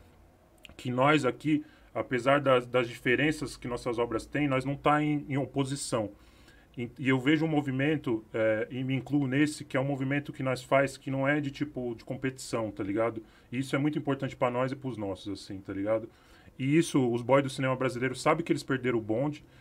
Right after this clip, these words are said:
eles sabem que precisam de pessoas como nós pra escrever uma linha ali, ou só pra tá numa mesa falando isso aqui sim, isso aqui não, tá ligado?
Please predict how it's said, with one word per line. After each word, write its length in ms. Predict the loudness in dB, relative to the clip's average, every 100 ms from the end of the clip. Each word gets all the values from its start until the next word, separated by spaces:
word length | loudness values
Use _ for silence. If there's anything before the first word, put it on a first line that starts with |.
| -6
eles 160 | -6 0
sabem 280 | 2 2
que 100 | -2
precisam 340 | -8 -8 -6 -6
de 80 | -4
pessoas 360 | -4 -4 -6
como 220 | -6 -6
nós 320 | -2 0 0 0
pra 260 | 0 2
escrever 380 | -2 -4 -2 0
uma 180 | 0 0
linha 260 | 0 -2
ali, 180 | -2 -2
ou 80 | -2
só 160 | -2 -2
pra 100 | -2
tá 160 | -2
numa 180 | -2 -2
mesa 280 | -2 -2 -2
falando 320 | -2 -2 -4
isso 160 | -6 -8
aqui 160 | -10
sim, 200 | -10 -8
isso 140 | -8 -8
aqui 180 | -8
não, 260 | -6 -4 -4
tá 120 | -4
ligado? 340 | -2 0 0